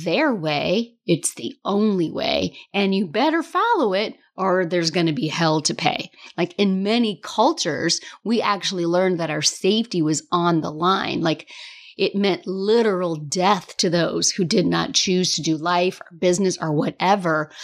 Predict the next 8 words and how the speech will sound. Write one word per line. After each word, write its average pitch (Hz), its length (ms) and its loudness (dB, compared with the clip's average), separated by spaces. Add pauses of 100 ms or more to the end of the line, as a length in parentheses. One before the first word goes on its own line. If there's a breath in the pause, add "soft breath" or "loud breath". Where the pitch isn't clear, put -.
(140 loud breath)
that 180 300 0
one 175 500 0
and 160 320 0
only 156 340 4
way. - 420 -2 (260 loud breath)
So - 220 -2
that 190 280 0
fear, - 800 -2